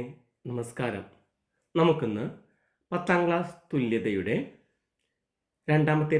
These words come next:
പാഠമായ കുടിയൊഴിപ്പിക്കപ്പെടുന്നവർ എന്ന പാഠഭാഗം നോക്കാം.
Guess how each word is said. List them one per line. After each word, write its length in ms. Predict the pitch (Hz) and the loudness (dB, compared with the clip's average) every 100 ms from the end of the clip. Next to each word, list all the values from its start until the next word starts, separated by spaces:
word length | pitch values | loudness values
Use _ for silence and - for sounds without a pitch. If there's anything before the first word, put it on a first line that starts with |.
| 151 | 0
പാഠമായ 460 | 104 98 92 90 110 226 - _ _ _ _ - | -6 -6 -6 -6 -6 -6 -10 _ _ _ _ 0
കുടിയൊഴിപ്പിക്കപ്പെടുന്നവർ 1120 | 214 202 165 101 107 98 104 98 92 90 90 _ _ _ _ | 2 4 4 2 -6 -10 -8 -6 -6 -8 -12 _ _ _ _
എന്ന 140 | 123 120 | -6 -4
പാഠഭാഗം 520 | 113 92 85 87 101 208 - _ _ _ 107 | -4 -6 -6 -6 -4 -4 -6 _ _ _ -8
നോക്കാം. 320 | 92 - | -6 -8